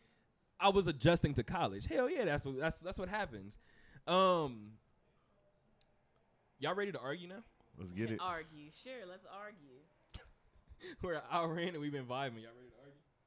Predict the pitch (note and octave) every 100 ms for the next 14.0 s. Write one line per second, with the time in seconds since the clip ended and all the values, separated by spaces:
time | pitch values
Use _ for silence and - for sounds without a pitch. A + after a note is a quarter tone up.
0 | _ _ _ _ _ _ _ _ _ _
1 | _ _ _ - G3+ G3 G#3+ B3 C#4+ A3
2 | G#3+ G3+ G#3 F#3+ E3+ F#3+ D#3 D#3 D#3 B2+
3 | A2 - - - - - - - - -
4 | _ _ _ _ _ _ _ D3 F#3+ E3
5 | C#3+ D#3+ A3 A#3 G3+ F3 D#3 C#3 B2 C3+
6 | C3+ C3+ A#2+ - A#2+ A#2 B2 G#2+ B2 A2
7 | - A2+ G#2+ - - _ - - B2+ C3+
8 | D3+ C#3 B2+ B2+ A#2+ A#2 G#2+ _ _ _
9 | _ _ _ _ _ - B2+ D3 C#3 B2+
10 | F2 C#2 - - - - _ _ - F#2
11 | F2+ E2+ F2 E2 - - - - - -
12 | - _ - - - - - - - D#3+
13 | G#3+ F#3+ F3 C#3 D#3 - D3 C#3 C#3